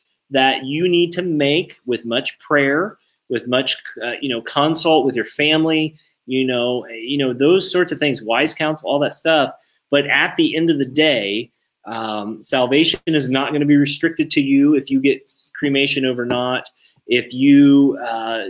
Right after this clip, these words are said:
if you get buried over not, you're not a better Christian if you get properly buried over cremated. You know, y-, but at, you need to plan your death well. You, you don't just throw your family members a bone and say, "Hey,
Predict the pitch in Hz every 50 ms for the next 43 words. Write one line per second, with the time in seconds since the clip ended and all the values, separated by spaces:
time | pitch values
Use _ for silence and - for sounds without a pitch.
0 | 95 - 113 127 120 - - 131 135 135 135 135 131 131 135 123 131 135 131 -
1 | 127 135 147 151 151 147 143 139 131 131 127 127 127 127 127 127 127 123 - -
2 | 127 120 123 127 135 135 127 131 120 113 - - - 196 - - - 190 175 170
3 | - 170 160 156 160 151 - - 156 156 156 - 160 151 156 147 143 147 147 151
4 | 151 143 147 143 143 131 - - 147 143 143 139 139 139 139 139 135 135 - _
5 | _ _ _ _ _ - 165 151 139 135 127 110 - 143 139 131 - - - -
6 | - - - - _ _ _ _ 165 139 160 160 151 - - 147 151 156 - -
7 | - - 160 165 165 175 190 190 180 - - 180 180 185 185 180 170 - _ -
8 | 165 165 160 - 151 165 170 - - 143 147 165 208 220 190 147 135 135 135 147
9 | 156 151 147 151 139 - - 139 139 151 160 156 139 147 - 151 156 156 156 147
10 | 147 147 147 151 165 165 151 - 120 - 135 143 147 160 165 147 131 - - 131
11 | 127 123 143 156 151 151 147 131 -